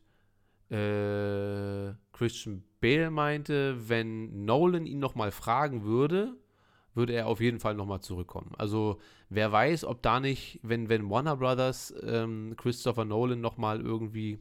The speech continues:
keine Ahnung, siebenundachtzig Milliarden Euro vor die Füße wirft, damit er noch mal so einen Film macht,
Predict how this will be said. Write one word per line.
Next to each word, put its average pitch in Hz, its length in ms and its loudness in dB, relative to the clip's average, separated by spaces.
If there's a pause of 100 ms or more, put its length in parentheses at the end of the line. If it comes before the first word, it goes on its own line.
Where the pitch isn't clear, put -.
keine 85 340 -10
Ahnung, 95 420 -2 (380)
siebenundachtzig 113 760 -2
Milliarden 104 580 0
Euro 139 640 -2
vor 127 180 -2
die 123 120 -2
Füße 131 360 -6
wirft, 127 240 -2
damit 110 200 -6
er 113 60 -4
noch 110 160 -6
mal 120 200 -4
so 120 80 -6
einen 110 80 -6
Film 120 260 -4
macht, 113 360 -8